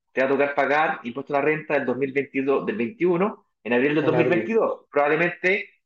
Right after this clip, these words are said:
Speaker 1: ese primer impuesto va a ser muy chiquitito, porque
Speaker 2: Porque va a tomar de
Speaker 1: octubre,
Speaker 2: octubre a
Speaker 1: noviembre,
Speaker 2: diciembre,
Speaker 1: diciembre,
Speaker 2: ¿no?
Speaker 1: tres meses, un trimestre.
Speaker 2: Claro.
Speaker 1: ¿Cachai? Entonces ese te va a quedar como, como corto. Luego
Speaker 2: Ojo.
Speaker 1: te toca el veintidós y el veintitrés, entonces hay tres años realmente, o dos años y medio.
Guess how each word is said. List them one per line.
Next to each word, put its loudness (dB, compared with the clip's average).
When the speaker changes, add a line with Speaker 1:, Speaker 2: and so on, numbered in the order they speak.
Speaker 1:
ese 0
primer 0
impuesto 0
va 0
a -10
ser -2
muy -2
chiquitito, -2
porque -2
Speaker 2:
Porque 4
va 4
a 2
tomar 2
de 4
Speaker 1:
octubre, 2
Speaker 2:
octubre 6
a 6
Speaker 1:
noviembre, -
Speaker 2:
diciembre, 2
Speaker 1:
diciembre, 2
Speaker 2:
¿no? 0
Speaker 1:
tres 0
meses, 0
un 2
trimestre. -2
Speaker 2:
Claro. 2
Speaker 1:
¿Cachai? -2
Entonces 0
ese 0
te 2
va 4
a 0
quedar 2
como, 2
como 2
corto. 0
Luego 4
Speaker 2:
Ojo. -2
Speaker 1:
te -2
toca 2
el 2
veintidós 2
y 6
el 4
veintitrés, 2
entonces 2
hay 2
tres 2
años 4
realmente, -2
o 0
dos 4
años 4
y 4
medio. 2